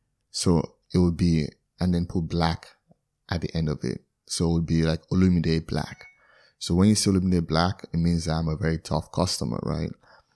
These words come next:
Um, another one is abusive customers. You know, we heard some people insulting, apparently people cursing each other out, cursing the staff out. Um,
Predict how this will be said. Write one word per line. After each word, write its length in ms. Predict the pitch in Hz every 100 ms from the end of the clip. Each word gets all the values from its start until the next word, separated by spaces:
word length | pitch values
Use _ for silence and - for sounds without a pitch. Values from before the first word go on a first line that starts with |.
| _ - -
Um, 480 | 85 82 80 80 87 _ _ _ - _ _ - - _ _ -
another 240 | 92 95
one 180 | 98 92
is 180 | 87 -
abusive 520 | 87 - 98 92 82
customers. 720 | - 87 - 80 - - 101 - - _
You 160 | 90
know, 300 | 80 76 90 92
we 160 | 87
heard 300 | 85 90 85
some 500 | - 78 78 78 80 - _ _ _ _ _ _
people 220 | - 87 90
insulting, 1120 | 80 - 82 82 - 85 82 80 80 82 87 -
apparently 420 | 80 - 80 85 -
people 220 | 85 87
cursing 340 | - 80 -
each 140 | 80 82
other 220 | 78 - -
out, 240 | - - -
cursing 300 | - 85 78
the 60 | 78
staff 360 | - - -
out. 400 | 78 78 85 - - - - - - - _ -
Um, 540 | 85 80 78 78